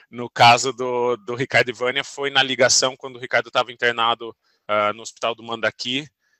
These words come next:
e a Vânia fez a ligação de vídeo com ele, e ele olha pra Vânia, que tem o rosto, ah, deformado pelo silicone como ele tinha,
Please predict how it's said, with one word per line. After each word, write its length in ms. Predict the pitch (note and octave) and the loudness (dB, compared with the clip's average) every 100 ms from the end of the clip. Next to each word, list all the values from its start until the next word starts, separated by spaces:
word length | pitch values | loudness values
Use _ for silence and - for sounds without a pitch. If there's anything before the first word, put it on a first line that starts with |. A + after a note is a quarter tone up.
| _ | _
e 140 | - A#2 | 0 2
a 60 | |
Vânia 400 | A2 G#2 B2 C3+ | 2 2 0 0
fez 260 | - C3+ C3 | 2 4 4
a 60 | C3+ | 4
ligação 340 | A#2+ A#2+ C3 | 2 0 0
de 100 | A2+ | -6
vídeo 300 | G#2+ A#2+ A#2 | -14 -14 -16
com 180 | - A2+ | -12 -4
ele, 400 | A2+ C3+ D3 C#3+ | 2 4 4 2
e 800 | D3 C#3+ C3+ - C3+ B2+ B2 B2 | 4 4 0 -4 -4 -2 2 4
ele 220 | B2+ B2 | 2 0
olha 260 | B2 C#3+ | 0 0
pra 160 | C#3+ B2 | 2 0
Vânia, 340 | A2+ B2 A#2+ | 0 -2 0
que 140 | A2+ - | -2 -4
tem 140 | B2+ | -10
o 40 | A#2+ | -10
rosto, 520 | B2 A#2 - A#2+ - - _ - | -10 -10 -10 -12 -12 -16 _ 0
ah, 200 | A#2 A2+ | 4 4
deformado 560 | A#2 - A2+ A2+ A2+ | 0 -8 -6 -6 -6
pelo 240 | - A2+ A2 | -10 -12 -8
silicone 520 | - A2+ - A#2 A2+ | -6 -8 -10 -12 -12
como 220 | - A#2+ | -14 -10
ele 140 | A#2 | -8
tinha, 640 | A#2 - B2+ C#3+ C#3+ C#3+ | -8 -4 -4 0 2 2